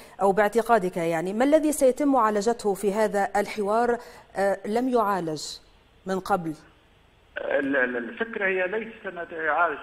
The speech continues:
Speaker 2: هناك بعض النقاط اللي من ال-، ال-، المؤتمر الوطني لم يوافق عليها، وهناك بعض النقاط ببعض أعضاء مجلس النواب، فإحنا يعني الهدف منها هو أن يتقسم إلى ثلاث مسارات، المسار التشريعي بحيث أن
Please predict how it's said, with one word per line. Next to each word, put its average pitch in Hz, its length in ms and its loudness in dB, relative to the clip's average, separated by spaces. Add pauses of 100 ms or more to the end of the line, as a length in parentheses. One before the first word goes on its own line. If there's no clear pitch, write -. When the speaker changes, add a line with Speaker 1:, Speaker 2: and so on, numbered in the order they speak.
(120)
Speaker 2:
هناك 175 420 -6
بعض 190 340 -2
النقاط 160 420 -6
اللي 139 260 -18
من 131 60 -8
ال-، 123 160 -10
ال-، 110 760 -8 (100)
المؤتمر 127 360 -6
الوطني 117 420 -4
لم 117 140 -6
يوافق 117 340 -6
عليها، 117 440 -4
وهناك 156 500 -4
بعض 135 260 -2
النقاط 120 360 -6 (120)
ببعض 120 360 -4 (120)
أعضاء 107 500 -8
مجلس 110 360 -14
النواب، 113 420 -4 (380)
فإحنا - 360 -2
يعني 160 300 -2
الهدف 139 400 -2 (160)
منها 151 240 -2
هو 156 340 0 (140)
أن 147 140 -10
يتقسم 143 640 -6
إلى 135 400 -4
ثلاث 170 220 -6
مسارات، 120 420 -8
المسار 120 540 -4 (140)
التشريعي 123 960 -8 (360)
بحيث 175 340 -4
أن 156 280 -2